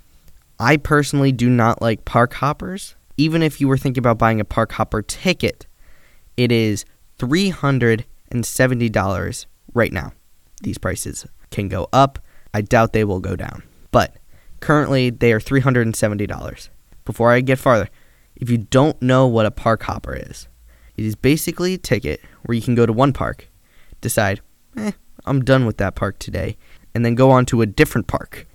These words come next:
I personally think that all parks in Disney World are a full one-day park. Magic Kingdom might even be a two-day park. Do not buy a park hopper ticket.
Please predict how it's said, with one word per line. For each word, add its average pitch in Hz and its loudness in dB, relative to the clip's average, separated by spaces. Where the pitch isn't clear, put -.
I 143 4
personally 123 0
think 98 -6
that - -2
all 123 8
parks - -2
in 110 -2
Disney 110 -2
World 98 -2
are 95 -2
a 95 -4
full 123 2
one-day 101 0
park. - -10
Magic 123 2
Kingdom 107 0
might 127 4
even 113 2
be 110 2
a 107 2
two-day 107 -2
park. - -10
Do 147 8
not 165 0
buy 110 2
a 110 2
park 123 2
hopper 87 -4
ticket. - -14